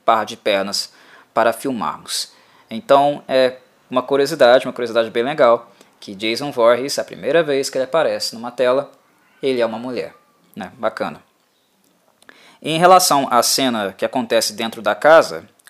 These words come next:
com a Adrienne King, a Alice, antes dela morrer, né, o Jason matá-la, uma das coisas também mais absurdas é que o filme começou a ser produzido sem roteiro.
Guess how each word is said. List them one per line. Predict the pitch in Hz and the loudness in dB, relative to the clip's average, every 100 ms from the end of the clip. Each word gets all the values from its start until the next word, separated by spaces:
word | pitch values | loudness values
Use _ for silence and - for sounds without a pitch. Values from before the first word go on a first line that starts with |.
| - | -16
com | 101 98 | -10 -8
a | |
Adrienne | 98 107 107 | -6 -6 -6
King, | 110 - 160 165 | -8 -8 -6 -2
a | 95 | 2
Alice, | 131 123 - | 2 2 -4
antes | 143 147 143 101 | -4 -6 -6 -4
dela | 101 98 | -4 -4
morrer, | 104 98 147 139 | -6 -4 -2 -2
né, | 117 120 - | -4 -10 -14
o | |
Jason | 101 92 98 | -10 -10 -8
matá-la, | 98 - 131 139 131 - _ _ _ _ _ _ _ _ _ _ _ _ _ _ _ _ _ _ _ | -8 0 4 4 2 -6 _ _ _ _ _ _ _ _ _ _ _ _ _ _ _ _ _ _ _
uma | 156 190 | -6 0
das | 202 | 0
coisas | 214 208 208 | 0 0 0
também | 202 | -2
mais | 185 208 | 0 0
absurdas | 240 170 - 156 117 85 - - | -2 -2 -4 -4 -4 -6 -8 -8
é | 104 107 | -6 -6
que | - | -4
o | 139 | -4
filme | - 156 | -4 -6
começou | 165 175 156 175 | -6 -4 0 2
a | |
ser | 160 180 | 2 0
produzido | 190 151 156 | -4 -4 -4
sem | 160 226 | -2 -2
roteiro. | 220 151 104 90 | -2 -2 -4 -8